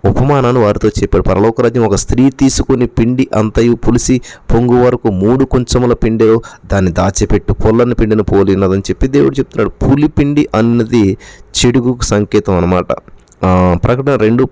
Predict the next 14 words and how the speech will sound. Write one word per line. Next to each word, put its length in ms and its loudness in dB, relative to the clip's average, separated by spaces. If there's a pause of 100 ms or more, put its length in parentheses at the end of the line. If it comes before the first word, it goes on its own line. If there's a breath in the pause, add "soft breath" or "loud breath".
(180)
ఇరవైలో, 460 2 (300 loud breath)
"అయినను 340 2
నీ 160 0
మీద 140 0
తప్పు 320 -2
ఒకటి 240 2
మోపవలసినది, 840 0
అదేమనగా 480 -2 (180)
తాను 200 0
ప్రవక్తనని 640 -2
చెప్పుకొనుచున్న 720 -2 (280 loud breath)
యెజబెలు 440 2
స్త్రీని 320 -2
ఉండనిచ్చుచున్నారు" 1120 0